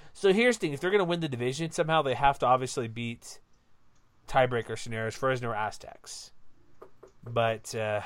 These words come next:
I'll go. I'll go Aztecs, because if it gets into a lot of points, I don't think San Diego State can keep up.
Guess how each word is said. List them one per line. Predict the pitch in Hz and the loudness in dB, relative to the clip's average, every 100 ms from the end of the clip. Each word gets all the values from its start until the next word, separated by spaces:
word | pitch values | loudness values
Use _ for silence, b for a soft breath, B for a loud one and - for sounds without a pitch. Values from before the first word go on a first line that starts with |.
| - | 6
I'll | 151 196 | 8 10
go. | |
I'll | 185 170 | 10 8
go | 160 | 10
Aztecs, | 135 127 147 | 6 4 -2
because | - 135 143 135 | -4 0 0 0
if | 127 | -2
it | 147 | -2
gets | 156 147 | -4 -6
into | 143 135 | -10 -4
a | 139 | 2
lot | 131 | 2
of | 127 | 2
points, | 131 143 - | 0 -2 -6
I | 127 | -6
don't | |
think | 123 113 | -6 -4
San | 120 110 | -4 -4
Diego | 107 | -4
State | 107 107 90 | -4 -2 -2
can | - | -2
keep | 98 101 | -2 -4
up. | - - | -6 -8